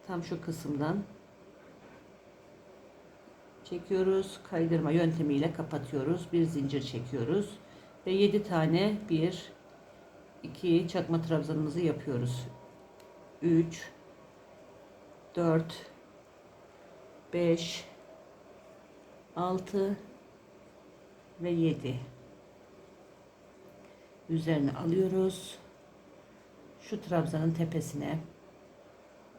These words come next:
batıyoruz ve bir, iki zincir. Bir zincir çekiyoruz.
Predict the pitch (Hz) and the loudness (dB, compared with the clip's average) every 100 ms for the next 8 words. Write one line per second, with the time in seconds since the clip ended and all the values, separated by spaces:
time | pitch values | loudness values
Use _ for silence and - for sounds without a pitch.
0 | - - - - - - - - - - | -20 -20 -20 -20 -20 -20 -20 -20 -20 -6
1 | 165 165 180 175 170 175 165 - 175 175 | -4 -4 -4 -2 0 -2 -8 -8 -8 -4
2 | 180 180 185 - - - - 175 160 143 | -2 0 -2 -6 -14 -16 -8 -6 -4 -4
3 | 135 135 - - - - - - 185 208 | -6 -8 -10 -12 -18 -20 -20 -10 2 2
4 | 180 175 160 151 - 180 170 208 190 196 | 4 2 2 0 -4 -4 -2 0 2 4
5 | 202 - - | 2 -2 -12